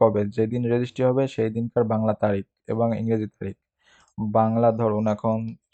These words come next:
চোদ্দশো একত্রিশ সনের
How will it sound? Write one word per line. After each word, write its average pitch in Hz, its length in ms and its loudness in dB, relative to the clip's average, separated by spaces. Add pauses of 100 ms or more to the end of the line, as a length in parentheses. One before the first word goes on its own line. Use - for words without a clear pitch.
চোদ্দশো 110 720 -4 (160)
একত্রিশ 107 920 -10 (380)
সনের 110 500 -2